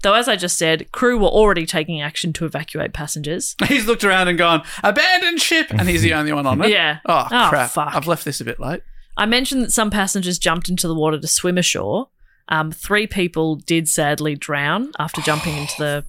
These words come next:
Speaker 2: <sighs>
Speaker 1: water,
Speaker 2: Mm.
Speaker 1: and another seven were seriously injured. Um, Italian Coast Guard, Navy, and Air Force took turns airlifting passengers out, and the local fire chief said his men plucked a hundred people from the water and saved around sixty others who were trapped in the boat.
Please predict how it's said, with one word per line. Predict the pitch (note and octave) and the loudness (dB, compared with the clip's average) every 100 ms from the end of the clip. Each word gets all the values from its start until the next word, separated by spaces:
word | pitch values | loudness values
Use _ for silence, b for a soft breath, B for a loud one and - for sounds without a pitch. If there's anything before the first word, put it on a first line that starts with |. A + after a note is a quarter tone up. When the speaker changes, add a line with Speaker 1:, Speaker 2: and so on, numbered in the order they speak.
| - - | -14 -18
Speaker 2:
<sighs> | - - D#3+ | -20 -14 -8
Speaker 1:
water, | C#3+ C#3+ B3 | 0 2 2
Speaker 2:
Mm. | D3 B2+ A#2+ A#2+ | 0 -2 -2 0
Speaker 1:
and | F3+ | 2
another | F3+ F3+ | 2 2
seven | F3+ F3 D#3+ E3 | 0 0 0 -2
were | D3+ | -2
seriously | - D#3 D#3 D#3 C#3+ | -2 -2 -2 -4 -4
injured. | C#3+ D3 E3 - - _ _ _ B B B - | -4 -4 -6 -8 -18 _ _ _ B B B -4
Um, | D#3 C#3+ C#3 - | 0 0 -2 -2
Italian | - G#3+ G#3+ G#3 | 2 4 2 2
Coast | G#3 G3 - | 0 0 2
Guard, | F#3+ F3+ F3+ | 4 4 2
Navy, | F3+ F3+ F#3 F#3 F3 | 0 0 2 0 0
and | E3 D3+ | -2 -2
Air | - F#3+ | 2 2
Force | G#3+ F3+ E3+ - | 2 0 0 0
took | G#3 - | -6 -4
turns | G3 F3 E3+ | 0 0 0
airlifting | - G3 A3 A3 A3+ G#3 | 0 2 2 0 -2 -2
passengers | G#3+ G3 G3+ F3+ | 0 0 -2 0
out, | E3+ A3+ D#4+ B B B | 2 2 0 B B B
and | F#3 | 0
the | |
local | F3+ F#3+ G#3 | 2 2 0
fire | - F#3+ G3 A3+ | 0 2 2 2
chief | - F3+ | 0 0
said | - F3+ E3+ | 0 0 0
his | G#3+ G3+ | 0 0
men | F#3+ E3+ F3 | 2 0 -2
plucked | - F3+ - | -4 -2 -2
a | |
hundred | D#3+ G#3+ C4 C4+ | 0 0 0 0
people | - G#3+ F#3+ | 0 -2 -2
from | F#3+ | -4
the | E3+ | -2
water | D3+ D3 F#3 B3 B B B | -2 0 0 -2 B B B
and | E3+ | 0
saved | E3+ E3+ | 0 2
around | F3 D#3+ D#3+ | 2 0 0
sixty | - G#3+ - F3 | -2 -2 0 2
others | D#3+ E3 D#3 | 2 0 -2
who | F3 | -4
were | D#3 | -6
trapped | - F3 D#3+ E3+ | -4 -4 -2 -4
in | E3 | -4
the | D3+ | -2
boat. | C#3+ - - - | 0 0 -4 -12